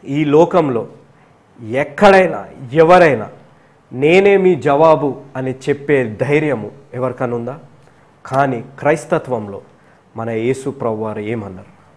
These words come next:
"I am the answer" అని అన్న మాట ఉంది. ఆ ఆన్సర్ అనే మాట మీ ఎదురుగుండా ఉంది అని తెలుసుకున్న అందరి దృష్టిలో పడిపోయిన జీవితాన్ని మనం ఎందుకు జీవిస్తున్నాం? అలా జీవించకూడదు. మనం మన దేవుణ్ణి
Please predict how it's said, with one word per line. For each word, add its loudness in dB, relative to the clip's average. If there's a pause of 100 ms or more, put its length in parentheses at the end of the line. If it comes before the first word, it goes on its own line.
(160)
"I -4
am -10
the -6
answer" -6 (360)
అని -12
అన్న -12
మాట -8
ఉంది. -12 (680)
ఆ -4
ఆన్సర్ 2
అనే 0
మాట -4 (360)
మీ -10
ఎదురుగుండా -4
ఉంది -8 (160)
అని -10
తెలుసుకున్న -10 (280)
అందరి 0
దృష్టిలో -4
పడిపోయిన -8
జీవితాన్ని -10
మనం -12
ఎందుకు -12
జీవిస్తున్నాం? -18 (180)
అలా -10
జీవించకూడదు. -10
మనం -16 (640)
మన -8
దేవుణ్ణి -2